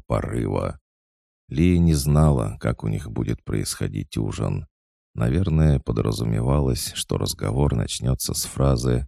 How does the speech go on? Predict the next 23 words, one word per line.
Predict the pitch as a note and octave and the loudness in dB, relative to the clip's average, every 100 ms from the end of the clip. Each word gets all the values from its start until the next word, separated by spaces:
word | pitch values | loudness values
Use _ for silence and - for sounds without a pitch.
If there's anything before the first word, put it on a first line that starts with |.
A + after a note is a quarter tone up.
| _ | _
"Расскажи | - - - - D#2 E2 | -4 -2 -2 -2 -2 -2
что-нибудь | - C2 C2 B1+ C2 - | -2 0 0 0 -2 -2
о | |
себе" | A1 - G#1 G#1+ C#2 G#1+ - _ _ | -4 -4 -4 0 2 0 -4 _ _
или | - G2 D2+ | 0 2 4
нечто | B1+ C#2+ - A#1 | 2 0 -2 -2
в | |
этом | A1+ A1+ G#1 | -2 -2 -4
роде, | - G1+ - G1+ - _ _ _ _ - | 0 -2 -2 -4 -6 _ _ _ _ 2
но | |
никак | D#2 E2+ - D2 - | 4 4 4 2 2
не | A#1 | -2
с | A#1 | -2
заявления, | - A1+ - C#2+ C#2 C2+ C2 C2 | -4 -4 0 2 4 4 2 0
что | - A#1 | -2 -2
Родиону | A1+ A1 A1+ B1+ C#2+ C2+ C2 | -2 -2 -2 2 2 2 0
нравится | G1+ B1 B1 B1 - A#1+ | 0 0 0 -2 -4 -4
её | A#1 G#1+ G1+ G1+ - | -2 -4 -4 -6 -2
трогать. | B1+ G1+ - G1+ - - _ _ _ _ - | 2 2 0 -8 -8 -14 _ _ _ _ -12
Дыхание | - - C2 C2+ B1 B1+ | -8 -4 2 2 2 0
у | - B1+ | 0 0
Лии | A1+ G#1 G1+ | 0 -4 -6
сбилось. | - - A#1 G1+ G1+ G1+ - | -8 -6 -4 -2 -4 -6 -8